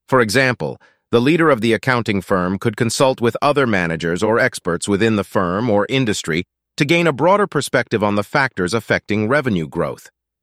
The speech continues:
They could also use data analysis tools or methods to test their assumptions and hypotheses,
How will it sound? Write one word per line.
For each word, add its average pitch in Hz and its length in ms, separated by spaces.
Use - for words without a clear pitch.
They 123 120
could 165 120
also 165 300
use 117 400
data 131 360
analysis 90 600
tools 110 480
or 90 140
methods 113 480
to 104 80
test 110 340
their 95 140
assumptions 92 640
and 85 140
hypotheses, 95 880